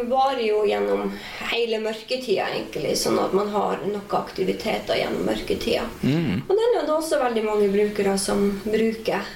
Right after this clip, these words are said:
Speaker 1: eh, og blir motivert gjennom at det er, eh, merket stier, og,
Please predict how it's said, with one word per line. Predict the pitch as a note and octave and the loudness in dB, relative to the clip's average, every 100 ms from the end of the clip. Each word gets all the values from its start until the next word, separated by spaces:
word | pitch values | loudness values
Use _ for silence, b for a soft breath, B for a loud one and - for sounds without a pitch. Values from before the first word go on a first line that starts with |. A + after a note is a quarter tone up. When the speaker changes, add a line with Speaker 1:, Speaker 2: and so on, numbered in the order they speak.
| - | -10
Speaker 1:
eh, | A3 G#3+ G#3+ G#3+ G3+ | -6 -4 -4 -4 -2
og | G#3+ - G3 G#3 B B B B - | 0 0 0 -4 B B B B -2
blir | D#4+ E4+ | 2 2
motivert | C#4 C4+ B3 C4 A3 - - - - | 2 2 2 2 -2 -8 -14 -12 -6
gjennom | G#3+ G#3 G3+ | -2 0 2
at | G3+ F#3 | 0 0
det | |
er, | G3 G#3 G3+ G3 - - G#3+ | 0 0 -4 -6 -12 -8 -2
eh, | G#3+ G#3 | 0 2
merket | G3+ G#3+ G#3+ - F#3 G3 | 0 0 -2 -2 0 0
stier, | - G3+ G#3 - - | 0 0 2 2 0
og, | - | 0